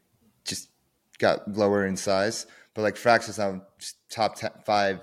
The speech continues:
stablecoin. And now, like, and when everybody thinks of stablecoins, they think of Tether, U S D C, B U S D, Dai, and Frax. And so it's just, like, a matter of keeping the momentum going and, you know, finding new ways to grow.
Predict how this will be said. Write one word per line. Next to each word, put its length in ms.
stablecoin. 640
And 60
now, 180
like, 280
and 120
when 80
everybody 360
thinks 260
of 60
stablecoins, 480
they 100
think 180
of 220
Tether, 380
U 140
S 100
D 140
C, 340
B 160
U 100
S 140
D, 280
Dai, 540
and 100
Frax. 460
And 140
so 320
it's 100
just, 140
like, 80
a 40
matter 300
of 260
keeping 280
the 80
momentum 460
going 320
and, 100
you 80
know, 80
finding 240
new 120
ways 200
to 60
grow. 280